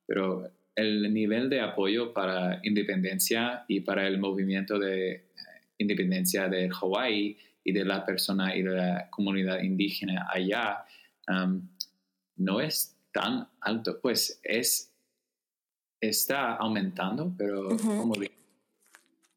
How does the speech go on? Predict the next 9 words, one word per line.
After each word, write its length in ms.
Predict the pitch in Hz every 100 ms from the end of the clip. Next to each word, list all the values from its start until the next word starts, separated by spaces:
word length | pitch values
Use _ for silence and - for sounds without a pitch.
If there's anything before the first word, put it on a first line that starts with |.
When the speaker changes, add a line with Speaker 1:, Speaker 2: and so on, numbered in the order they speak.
| _ - _ _ _ _ _ _
Speaker 1:
como 240 | 143 156
Fanon 760 | 147 127 107 101 104 104 101 -
decía, 720 | 98 101 - 104 98 95 90
Frantz 320 | - 104 104
Fanon, 440 | 104 95 101 104 92
escribiendo 600 | - 101 98 101 104 110
como 200 | 110 110
una 200 | 110 107
psiquiátrica 840 | - 101 98 101 104 95 98 95